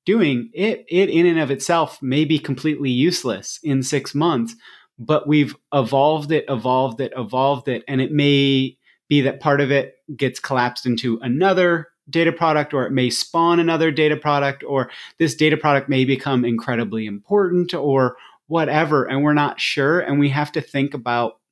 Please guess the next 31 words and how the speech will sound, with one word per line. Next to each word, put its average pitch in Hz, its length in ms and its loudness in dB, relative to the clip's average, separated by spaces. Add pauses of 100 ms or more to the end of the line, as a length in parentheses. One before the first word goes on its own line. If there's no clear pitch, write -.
(600)
that 131 540 0
it's - 480 -2 (120)
the 135 920 2
launch 151 520 2
of 123 160 0
the 127 80 0
data 123 260 2
product 113 580 0 (100)
is 120 640 0 (840)
just 147 440 0
part 139 200 2
of 117 80 -2
that 113 220 -2
evolutionary 127 800 0
cycle 175 520 -2
of 175 220 -2
it, 208 220 -2 (540)
that 131 800 0
it's 143 340 0
not 135 840 2 (100)
the 131 360 0
end 127 240 2
all 123 200 0
be 127 240 0
all. 117 400 0
You 131 120 -2
know, 117 100 2
it's 113 100 -4
kind 151 200 0
of 123 220 -6
when, 127 340 -2